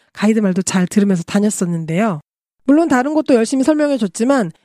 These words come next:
이슬람 사원에 들어가니까 가이드가 거기에서 이슬람교에 대한 이야기를 한, 한 시간 정도 설교하듯이 말을 하는 거예요.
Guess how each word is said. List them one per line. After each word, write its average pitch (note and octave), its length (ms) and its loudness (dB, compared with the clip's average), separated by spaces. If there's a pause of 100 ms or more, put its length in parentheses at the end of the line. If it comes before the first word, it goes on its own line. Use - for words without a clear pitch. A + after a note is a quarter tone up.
(100)
이슬람 D4 420 2
사원에 C#4 460 2
들어가니까 G3 880 -2
가이드가 G3+ 640 -2 (220)
거기에서 C4 380 2
이슬람교에 A3+ 1600 2
대한 G#3+ 360 0
이야기를 F#3+ 360 0
한, G#3+ 200 -4
한 F#4+ 180 0
시간 F#4+ 240 2
정도 F3 420 0 (280)
설교하듯이 D4+ 1120 2
말을 F#3+ 240 2
하는 B3 180 2
거예요. E3 640 0